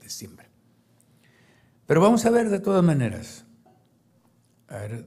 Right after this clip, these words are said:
a todos, todos los que les falte. Hay veces que, el año pasado, por ejemplo, hubo unos poquitos que no vendieron el frijol y busqué la manera de comprárselos. Nosotros los compramos para dárselos de semilla a los, a los temporaleros. Siempre yo busco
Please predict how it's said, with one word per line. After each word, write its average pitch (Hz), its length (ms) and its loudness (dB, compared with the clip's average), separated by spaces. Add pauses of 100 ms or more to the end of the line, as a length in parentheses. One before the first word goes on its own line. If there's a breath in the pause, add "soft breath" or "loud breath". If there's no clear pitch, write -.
(140)
a 98 40 -16
todos, 131 520 -6
todos 135 260 -4
los 113 140 -8
que - 120 -12
les 98 140 -14
falte. 123 400 -10
Hay 117 100 -10
veces 127 340 -8
que, 101 200 -16 (1600 loud breath)
el 110 80 -8
año 131 140 -2
pasado, 120 280 -2
por 117 140 -6
ejemplo, 113 260 -10
hubo 113 60 -8
unos 113 240 -10
poquitos - 480 -18
que - 100 -20
no 110 120 -12
vendieron 104 320 -12
el 95 80 -14
frijol 110 400 -14 (720 soft breath)
y 113 80 -18
busqué 104 280 -12
la 117 100 -6
manera 107 260 -12
de 101 80 -14
comprárselos. 95 680 -18 (680 soft breath)
Nosotros 123 300 -6
los 120 100 -4
compramos 117 460 -8
para 101 240 -10
dárselos 117 440 -10
de 101 80 -14
semilla 110 440 -12
a - 20 -10
los, 95 380 -14
a 101 80 -16
los 95 160 -16
temporaleros. 104 800 -10 (600)
Siempre 156 400 -16
yo 135 80 -14
busco 120 460 -18